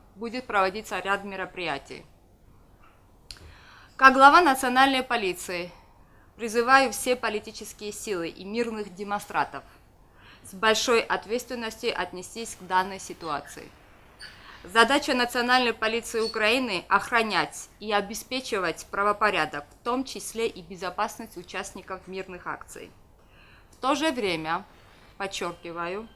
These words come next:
лидеры политических партий и общественных организаций должны понимать всю ответственность,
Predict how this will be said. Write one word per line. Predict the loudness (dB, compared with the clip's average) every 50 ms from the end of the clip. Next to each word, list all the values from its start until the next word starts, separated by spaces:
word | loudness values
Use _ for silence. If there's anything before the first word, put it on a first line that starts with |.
| -20 -20 -20 -20 -20 -20 -20 -20 -18 -12
лидеры | 0 2 4 4 4 4 2 0 2
политических | 0 2 2 2 0 -2 -6 -10 -10 -10 -10 -10 -12 -12 -4
партий | 6 10 10 10 10 8 2 -6 -6 -6
и | -4 -4 -2 -2
общественных | -2 -2 -2 -4 -6 -6 -6 -8 -10 -10 -8 -6
организаций | -6 -6 -6 -4 -6 -6 -8 -6 -4 -2 -2 -2 -4 -6 -8 -4
должны | 0 2 2 2 2 -2 -4 -6
понимать | -4 -4 -6 -6 -6 -4 -4 -4 -4 -4
всю | -6 -10 -10 -8 -4 2 4
ответственность, | 4 4 4 0 -4 -4 -4 -6 -10 -14 -14 -14 -14 -14 -14 -16 -16 -18 -18 -20